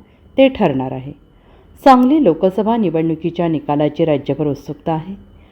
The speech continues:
सांगली हा काँग्रेसचा बालेकिल्ला असून तिकीट मिळवण्यासाठी पदाधिकाऱ्यांना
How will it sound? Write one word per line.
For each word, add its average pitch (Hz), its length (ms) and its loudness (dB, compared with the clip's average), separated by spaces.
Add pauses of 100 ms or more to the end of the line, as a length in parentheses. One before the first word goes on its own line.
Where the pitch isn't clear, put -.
(340)
सांगली 240 300 6
हा 262 140 2
काँग्रेसचा 156 540 0
बालेकिल्ला 156 540 0
असून 175 280 -2
तिकीट 240 340 -6
मिळवण्यासाठी 147 640 0
पदाधिकाऱ्यांना 151 880 0